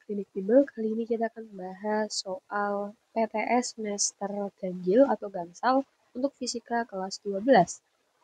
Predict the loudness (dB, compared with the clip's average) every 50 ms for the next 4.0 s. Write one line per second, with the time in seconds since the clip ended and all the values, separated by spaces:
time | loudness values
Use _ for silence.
0 | _ -14 -10 -6 -4 -4 -4 -4 -6 -6 -4 -2 0 0 0 -2 -4 -10 -10 -12
1 | -12 -8 -8 -6 -6 -8 -10 -10 -6 -2 0 0 0 -2 _ _ _ _ _ _
2 | -8 -6 -2 0 0 0 0 -2 -2 -2 -4 -4 -6 -4 0 2 2 2 2 -2
3 | _ _ _ _ _ -2 -2 0 0 0 -2 0 0 -2 -2 -4 -4 -4 -4